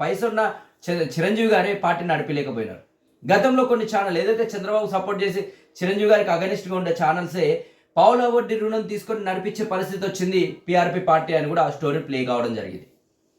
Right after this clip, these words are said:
అప్పుడు పెద్ద దుర్మార్గమే లేపింది అనుకో. మరి అలాంటి సిచ్యువేషన్‌లో కవితక్క ఎలా ముందుకెళ్తుంది? అంటే కొంతమంది నిపుణులు మాత్రం ఏమంటున్నారు, కవితక్క పోదు అనుకోవడం మూర్ఖత్వం, కంపల్సరీ పార్టీ పెడుతుంది,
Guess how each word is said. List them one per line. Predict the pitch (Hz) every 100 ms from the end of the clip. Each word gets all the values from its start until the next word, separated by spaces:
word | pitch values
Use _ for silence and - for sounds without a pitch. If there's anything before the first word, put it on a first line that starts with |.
| _
అప్పుడు | 127 131 -
పెద్ద | 107
దుర్మార్గమే | 107 95 110 120 139 151 165 160
లేపింది | 139 127 131
అనుకో. | 107 143 240 - _ _ 180
మరి | 240
అలాంటి | - 160 220 285 247
సిచ్యువేషన్‌లో | 208 208 214 196 214
కవితక్క | 247 220 247 247 277
ఎలా | 165 202 233
ముందుకెళ్తుంది? | 226 190 - 139 131 123 147 - - _ _ _ _ _ -
అంటే | 190
కొంతమంది | 247 226 247 254 240
నిపుణులు | 190 185 277 285
మాత్రం | 262 247 240 226
ఏమంటున్నారు, | 220 214 214 220
కవితక్క | 190 208 226 233 - 233 226 226 175
పోదు | 202 226 240
అనుకోవడం | 226 220 233 214
మూర్ఖత్వం, | 208 208 196 196 220
కంపల్సరీ | 185 185 208 220 220
పార్టీ | 196 196 208
పెడుతుంది, | 202 190 214 247